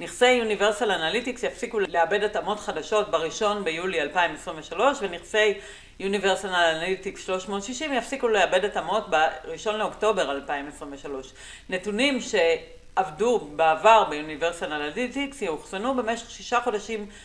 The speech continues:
לפחות לאחר תאריכי ההוצאה משימוש המפורטים, ולפי גוגל המעבר מבוצע כחלק מה-, מהמעבר לעולם ללא קוקיז והצורך להתמקד במובייל.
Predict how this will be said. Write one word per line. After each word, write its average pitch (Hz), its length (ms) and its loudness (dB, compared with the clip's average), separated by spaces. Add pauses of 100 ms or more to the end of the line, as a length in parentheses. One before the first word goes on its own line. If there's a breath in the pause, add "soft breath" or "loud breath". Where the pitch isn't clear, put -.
(160 loud breath)
לפחות 233 580 6
לאחר 208 300 6
תאריכי 165 420 2
ההוצאה 170 380 4 (440)
משימוש 196 460 -6
המפורטים, 165 920 -4 (460 loud breath)
ולפי 185 360 0
גוגל 302 320 2
המעבר 254 380 6
מבוצע 247 460 4
כחלק 277 360 2
מה-, 214 240 6 (140)
מהמעבר 170 540 2
לעולם 185 320 4
ללא 165 260 0
קוקיז 262 380 0 (380 loud breath)
והצורך 262 520 6
להתמקד 185 460 -2
במובייל. 143 440 -4